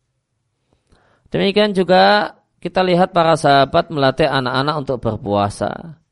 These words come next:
Sampai mereka buatkan untuk anak-anak mereka permainan atau mainan dari kapas. Dan mereka sibukkan anak-anaknya biha dengan mainan kapas tersebut ketika mereka lapar.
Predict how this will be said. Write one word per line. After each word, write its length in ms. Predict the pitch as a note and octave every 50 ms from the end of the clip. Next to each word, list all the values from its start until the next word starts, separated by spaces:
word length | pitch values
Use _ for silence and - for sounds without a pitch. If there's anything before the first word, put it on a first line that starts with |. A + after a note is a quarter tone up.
| _ _
Sampai 400 | _ - - A#2+ B2+ C3 C3 D3
mereka 400 | C3+ C3 C3 D3 - D3 C#3+ -
buatkan 480 | - C3+ C3 C3 C3 - D3 C3+ B2+ B2
untuk 160 | A#2+ B2+ G#2+
anak-anak 420 | A#2+ A#2+ A#2 A2+ A2+ A2+ A2+ G#2 -
mereka 480 | A2+ A#2 A#2+ A#2+ - C3+ C3+ C#3 D3 -
permainan 800 | C3+ B2+ A#2+ A#2 A#2 A#2 A#2 A2+ A#2 A#2+ B2+ B2+ C3+ D#3 F3 F3+
atau 240 | C#3 C3+ - - A2+
mainan 480 | A2+ A2+ A2 A2 A2 A2 B2+ D3 C#3+
dari 240 | B2 A#2 A2 G#2+ G#2
kapas. 720 | - A2 G#2+ G#2 - G#2+ G#2+ G#2 G#2 G#2+ - - - - _ _ _ _ _ _ _ _ _ _ _ _ _
Dan 160 | - A#2 B2 C3
mereka 240 | D3 D3 - E3
sibukkan 960 | D3+ - D#3 D3+ D3 - D#3 - - - D3+ D3+ E3 F3 F3+ F#3 F#3+ F#3+ F3+ -
anak-anaknya 800 | D3+ C#3+ C3+ C3 - C3 B2+ B2+ D3 D#3 - D3 C3+ C3+ C3 -
biha 320 | C3+ B2 B2 C3 C3 C3
dengan 400 | C3 A#2+ A#2 A#2 A#2 A2+ A2+ A2
mainan 480 | A#2 B2+ C3+ C3+ C3+ B2+ B2 A#2 A2+ -
kapas 400 | A2+ A2+ - - C3 C3+ - -
tersebut 560 | - G#2 - G#2 G2+ - D#3 E3+ F#3+ F3+ -
ketika 320 | C#3+ B2 A#2 G#2+ - A#2
mereka 400 | A2 A2 A2 A2 G#2 - G#2 G#2
lapar. 800 | G#2 A2 B2+ C3 - C#3 C3 C3 B2+ B2+ B2+ B2 B2 A#2+ - _